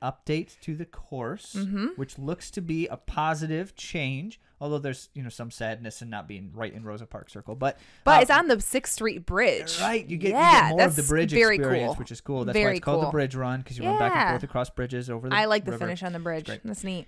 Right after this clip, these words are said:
Speaker 1: Yep. Uh, five and ten, five K and ten-mile routes are both taking the participants through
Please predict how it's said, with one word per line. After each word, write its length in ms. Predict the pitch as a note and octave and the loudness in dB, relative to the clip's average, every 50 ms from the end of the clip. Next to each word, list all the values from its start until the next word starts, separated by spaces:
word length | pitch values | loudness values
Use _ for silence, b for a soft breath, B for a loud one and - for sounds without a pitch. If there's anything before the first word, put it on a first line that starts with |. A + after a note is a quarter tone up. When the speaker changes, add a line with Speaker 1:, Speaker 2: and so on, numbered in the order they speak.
| - - | -8 -4
Speaker 1:
Yep. 240 | C3+ C3+ - - - - | -2 -2 -2 -4 -6 -4
Uh, 200 | D#3+ D#3 D3+ D3 | 0 2 2 2
five 240 | - - E3+ F3 F3 | 4 4 2 2 2
and 80 | E3+ | 0
ten, 140 | - F3+ E3 - - | -2 -6 -6 -6 -2
five 240 | - E3+ E3+ E3 - | 0 0 0 0 -2
K 80 | - F3+ | -4 -6
and 80 | E3 | -6
ten-mile 300 | - F3 E3 E3+ D#3+ D#3 | -6 -6 -4 -2 -2 -2
routes 260 | D3+ D3+ D3+ D3+ - | 0 0 0 -2 -4
are 140 | - D#3+ C#3+ | -6 -6 -6
both 420 | C3+ D3 D3+ D#3 D3+ - - - - | -4 -2 -2 -2 -2 -4 -8 -14 -10
taking 240 | - E3+ D#3+ E3 D#3 | -8 -8 -6 -6 -6
the 60 | D3 | -6
participants 600 | - D#3+ C#3+ - D3+ C3+ - C#3 - C#3 C3 - | -6 -6 -6 -6 -8 -10 -10 -8 -8 -8 -8 -10
through 140 | - - D3+ | -12 -8 -6